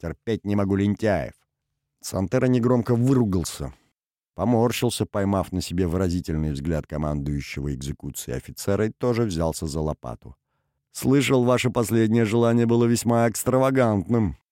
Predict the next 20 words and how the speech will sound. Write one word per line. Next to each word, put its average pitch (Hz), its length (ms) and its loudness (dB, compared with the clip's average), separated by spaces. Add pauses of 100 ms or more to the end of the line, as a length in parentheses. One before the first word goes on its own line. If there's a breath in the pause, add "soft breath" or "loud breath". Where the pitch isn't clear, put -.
улыбнулся 90 560 0
офицер, 87 420 -2
глядя 87 380 0
на 85 160 0
Адыгена. 76 560 -4 (540)
"Теперь 127 380 0
я 123 120 4
согласен 101 680 0
на 110 120 2
трубку", 120 680 -2 (180)
мгновенно 78 640 -2
отозвался 73 600 -6
Лысый. 73 360 -6
"Это 135 160 -4
лучше, 117 340 0
чем 107 220 0
ничего". 87 460 -2 (640)
"Моя 113 420 4
сгодится?" 101 760 0 (520)
"Вполне". 85 580 -2